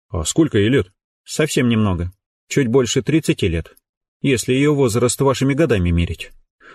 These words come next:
Но точно я не скажу, потому что не знаю. Да и зачем мне какие-то годы?»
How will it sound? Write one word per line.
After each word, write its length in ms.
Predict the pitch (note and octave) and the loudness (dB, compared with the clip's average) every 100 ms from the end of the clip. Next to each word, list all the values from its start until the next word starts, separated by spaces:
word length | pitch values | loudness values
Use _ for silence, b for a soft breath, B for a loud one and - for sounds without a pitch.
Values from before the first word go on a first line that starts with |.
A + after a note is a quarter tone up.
| B | B
Но 200 | A#2+ D#3+ | -2 2
точно 280 | F#3+ - D#3 | 2 2 0
я 80 | |
не 100 | D3 | 0
скажу, 420 | C#3+ D#3+ C3+ A#2+ E2 - | 0 0 2 0 -2 -6
потому 280 | A2+ A#2 A#2 | -4 0 0
что 160 | - | 0
не 120 | A#2+ A#2+ | 0 0
знаю. 360 | F#2+ E2+ E2 - _ _ _ _ - | -2 -4 -6 -14 _ _ _ _ -2
Да 120 | A#2 | 0
и 60 | |
зачем 360 | C#3 D3 C3+ A#2 | 2 0 0 2
мне 180 | G2 F#2 | 0 0
какие-то 380 | G2+ - G2 G#2 | -2 -2 -2 2
годы?» 340 | G2+ E2+ E2+ | 0 0 -8